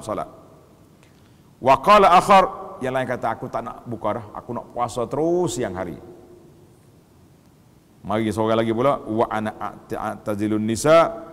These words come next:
aku tak nak kahwin dah, nak ibadat je." Mana kalau tengok kepada zahir cerita, hebat kata, hebat tiga pemuda ni. Hebat.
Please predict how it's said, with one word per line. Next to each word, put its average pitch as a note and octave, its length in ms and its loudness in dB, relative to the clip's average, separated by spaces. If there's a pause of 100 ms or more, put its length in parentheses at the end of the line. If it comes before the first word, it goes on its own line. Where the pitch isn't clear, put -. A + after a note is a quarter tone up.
(340)
aku G#2+ 320 -12
tak A2 160 -8
nak A2+ 160 -16
kahwin G2+ 320 -4
dah, - 80 -12 (480)
nak G#2+ 160 -10
ibadat G#2+ 480 -4
je." D#2 140 -16 (1700)
Mana A#2 240 -6
kalau C#3 240 4
tengok D3+ 560 -2
kepada C3 720 0
zahir C3 640 4
cerita, C3 560 0 (1200)
hebat D#3+ 400 -2
kata, C#3+ 160 -4
hebat A#2+ 240 -2
tiga B2+ 240 0
pemuda A#2 400 -4
ni. A#2 80 -10 (640)
Hebat. F#4+ 320 -8